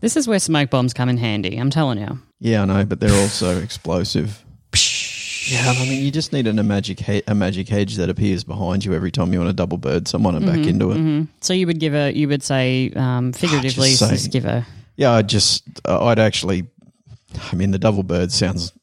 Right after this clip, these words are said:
Speaker 2: amazing, but it's not something I'd ever do.
Speaker 1: What would you do? What would you do if, if you were
Speaker 2: I'd
Speaker 1: in this
Speaker 2: just say, "Tha-,
Speaker 1: scenario?
Speaker 2: thank you very much for the, for the input, and I'm sorry that I've upset you, but so be it.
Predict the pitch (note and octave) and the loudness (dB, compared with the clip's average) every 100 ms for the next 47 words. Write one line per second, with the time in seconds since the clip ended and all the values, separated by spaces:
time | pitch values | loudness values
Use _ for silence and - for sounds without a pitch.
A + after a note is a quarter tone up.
0 | - F#2 F2 F#2+ F2+ E2+ F2 F#2+ F#2+ - | -8 -2 0 2 0 -4 -6 -6 -4 -2
1 | D#2+ - C#2 E2+ F#2 F2+ F#2 F#2+ - - | -2 0 -2 -2 -2 0 -2 0 2 2
2 | G3+ D#3 C3+ A#2+ F3+ G#3+ D#3 C#3+ E3+ F3 | 2 0 0 0 0 0 0 0 0 0
3 | A#3+ B3 G#3 E3 - C#3 B2+ A#2+ A#2 - | 0 2 2 2 4 4 4 2 2 0
4 | C#3 C3 A#2+ A#2+ A2 F#2+ F2 - G2 F#2 | 0 -2 0 0 0 0 -4 -6 -6 -2
5 | F#2+ - F#2 F#2+ G2 G2 F#2 - - F#2 | -4 -4 -4 0 2 2 2 -2 -4 -2
6 | F#2+ F#2+ G#2 - - G#2 - G2+ F#2 F#2 | 0 -2 -6 -14 -6 -6 0 2 4 2
7 | F#2 F#2 F#2+ - F#2 - F#2 F#2+ - - | 2 0 -2 0 -2 0 -2 -4 -6 -4
8 | F2+ - _ - - F#2+ F#2 F#2+ F#2+ - | -4 -4 _ -6 0 2 2 2 2 -2